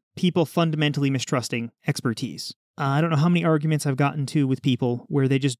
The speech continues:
won't trust the scientists or where they'll trust some horrible source instead of, you know, the actual scientist that that source is citing. And we'll get into that. We have examples. Uh, there's one place where I cite the Pundit Gateway. This website is truly awful.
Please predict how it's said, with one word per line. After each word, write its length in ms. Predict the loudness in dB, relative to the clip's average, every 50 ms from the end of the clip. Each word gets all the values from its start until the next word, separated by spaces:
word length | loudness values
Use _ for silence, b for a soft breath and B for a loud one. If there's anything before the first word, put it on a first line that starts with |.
| _ _
won't 320 | -10 -4 -2 0 0 0 0
trust 220 | -2 -2 -2 -2
the 60 | -2
scientists 640 | -2 0 2 2 2 2 0 0 -2 -2 -2 -6 -6 -2
or 460 | 0 0 2 2 2 2 0 0 -2 _ _ _
where 160 | -2 0 2 2
they'll 320 | 4 4 2 2 2 0
trust 420 | -2 -4 0 0 0 0 0 -2
some 280 | -4 -2 0 0 0 0
horrible 420 | 0 0 0 2 2 2 0 0
source 480 | -2 0 0 0 2 2 0 -2 -4 -6
instead 460 | -6 -4 -4 -4 -2 -2 0 2 2 4
of, 400 | 4 4 2 0 -2 -6 -14 -20 _ _ _
you 80 | -12 -12
know, 180 | -10 -12 -16 _ _ -2
the 160 | 2 2 2
actual 260 | 2 -2 -6 -6 -6
scientist 460 | -2 0 0 2 2 0 -2 -2 -2
that 100 | -2 0
that 140 | 0 -2 -2
source 400 | -4 -2 0 0 0 0 0 -2
is 100 | -4 -4
citing. 340 | -2 -2 -4 -4 -4 -6 -4
And 120 | 0 2
we'll 120 | 2 2 2
get 120 | 2 0
into 200 | 0 -2 -6 -8
that. 240 | -8 -8 -10 -10 -14 _ _ _ 0
We 100 | 2 2
have 140 | 2 2
examples. 640 | 0 -2 -6 -8 -10 -10 -12 -12 -12 -12 -12 -14 -16 _ _ _ -12 -10
Uh, 100 | -10 -10
there's 400 | -12 -16 -20 -20 -20 _ -6 -4
one 160 | -2 -2 0
place 260 | 0 0 0 0 0
where 440 | 0 0 2 2 2 0 -2 -4 -8 _ _ -6
I 120 | -2 -2 -2
cite 380 | 0 0 0 0 -2 -2 -2
the 180 | 0 0 0 0
Pundit 420 | -2 -2 -2 0 0 0 -2 -2
Gateway. 500 | -2 -2 0 -2 -2 -8 -14 -18 -18 -20 _ _ _ -4
This 160 | -4 -2 0
website 400 | 0 -2 0 0 0 0 0 0
is 200 | -2 -6 -8 -10
truly 580 | -10 -12 -12 -6 -2 0 2 2 2 2 2
awful. 380 | 2 0 -2 -6 -8 -8 -10